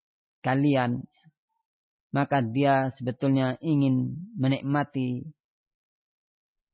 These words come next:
kalian tersebut, ya. Ingin bersenang-senang dengan kalian, ya. Allah Subhanahu wa taala berfirman, "Wa min ayatihi an khalaqalakum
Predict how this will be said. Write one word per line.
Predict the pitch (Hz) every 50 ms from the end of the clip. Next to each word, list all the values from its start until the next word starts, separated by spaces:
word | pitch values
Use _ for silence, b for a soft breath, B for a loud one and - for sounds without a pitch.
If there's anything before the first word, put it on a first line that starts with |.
| _ - 139
kalian | 139 139 135 139 131 123 120 107
tersebut, | 127 - - 117 107 123 117 - _
ya. | - 135 123 143 - _ _ _ _ _ _ _ _ _ _ -
Ingin | 170 165 160 151 143 135 123
bersenang-senang | 135 127 - - 143 139 135 131 127 - 135 139 139 135 131 120
dengan | 131 131 127 123
kalian, | - - 139 139 135 123 127 120 113 113 120 - _ _ _ _ _ _ _ -
ya. | 139 151 - _ _ _ _ _ _ _ _ _ _ _ _ _ _ _ _ _ _ _ _ _ _ _ _ _ _ _ _ _ _ _ _ _ _ _ _ _ -
Allah | 135 139 156 160 151 - -
Subhanahu | 143 135 131 139 156 156 147 143 143
wa | 139 131 131
taala | - 147 143 143 135 131 127
berfirman, | 117 120 117 - 151 139 131 127 123 123 120 117 113 - - 151 - _ _ _ _ _
"Wa | - - 120
min | 127 135 131 127
ayatihi | - 143 147 147 151 147 135 131 - - 135 117 113 123 117 117 - - _
an | 123 135 131 120 117
khalaqalakum | - - 143 147 139 127 117 - 113 117 127 131 131 - - 117 113 113 110 113